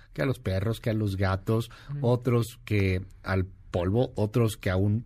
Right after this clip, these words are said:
Speaker 1: medicamento o
Speaker 2: Ujú.
Speaker 1: que a una comida. ¿Cómo saber a qué es uno alérgico, doctor?
Speaker 2: Cuando uno es paciente es difícil, ¿no? Porque
Speaker 1: Ajá.
Speaker 2: empieza a hacer uno muchas conjeturas y a veces no necesariamente es el que está condicionando el problema.
Speaker 1: Ok.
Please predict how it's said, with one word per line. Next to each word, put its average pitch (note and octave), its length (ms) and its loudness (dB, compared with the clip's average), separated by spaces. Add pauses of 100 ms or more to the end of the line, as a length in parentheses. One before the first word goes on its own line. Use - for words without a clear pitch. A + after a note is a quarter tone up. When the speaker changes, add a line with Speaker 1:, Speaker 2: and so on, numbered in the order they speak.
Speaker 1:
medicamento G2+ 1080 0
o A2+ 160 2
Speaker 2:
Ujú. C#3 100 -4
Speaker 1:
que A#2 340 0
a F#2+ 200 -2
una G#2 760 0 (260)
comida. B2 580 0 (420)
¿Cómo A3+ 200 -4
saber C3 300 0
a - 40 -6
qué B2 220 -2
es A2+ 120 -4
uno A2+ 140 0
alérgico, G2 480 2
doctor? C#2 280 -4 (840)
Speaker 2:
Cuando G3 220 2
uno D4+ 100 0
es C4+ 80 -4
paciente G3+ 380 0
es G#3+ 100 0
difícil, C3 500 -2
¿no? F3 220 -2
Porque C#3 340 -4
Speaker 1:
Ajá. A#2+ 220 4
Speaker 2:
empieza E3+ 280 -2
a - 20 0
hacer E3 220 0
uno E3 360 0
muchas D#3 320 0
conjeturas D3 760 2
y D3+ 60 0
a C3 60 0
veces C3 300 -2
no C#3 140 4
necesariamente B2+ 640 0
es B2 100 -4
el A#2+ 100 0
que - 120 -8
está A#2+ 180 -4
condicionando A2+ 540 -4
el A#2 80 -10
problema. C#3 480 0
Speaker 1:
Ok. - 80 -20